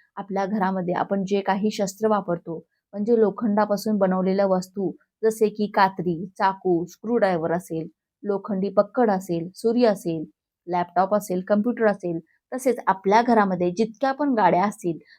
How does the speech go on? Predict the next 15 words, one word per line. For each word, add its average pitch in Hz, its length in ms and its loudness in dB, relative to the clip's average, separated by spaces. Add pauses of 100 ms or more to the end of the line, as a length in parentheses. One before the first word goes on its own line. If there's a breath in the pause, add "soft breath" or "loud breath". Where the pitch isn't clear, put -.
(120 soft breath)
तर 233 60 -4
त्यांचे 208 360 0
देखील 208 300 -2
आपल्याला 180 360 -2
गाड्या 170 340 0
स्वच्छ 196 340 -8
धुवून 190 420 2
त्यांना 180 300 -6
फुलांचा 180 480 -2
हार 190 260 0
घालून 202 280 0
त्यांचे - 540 -10
पूजन 196 360 0
करायचे 160 340 -2
आहे. 165 180 -12